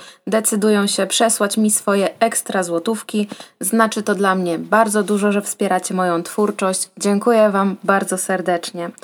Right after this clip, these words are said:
Chciałabym też podziękować wszystkim, którzy decydują się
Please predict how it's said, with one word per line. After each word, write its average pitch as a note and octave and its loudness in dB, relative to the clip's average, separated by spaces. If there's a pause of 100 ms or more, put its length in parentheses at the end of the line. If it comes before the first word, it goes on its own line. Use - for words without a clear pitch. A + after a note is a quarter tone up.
(200)
Chciałabym A3 2
też A3 -4
podziękować G#3 0
wszystkim, C4 -2
którzy G3+ 0
decydują G#3 0
się F#3+ -2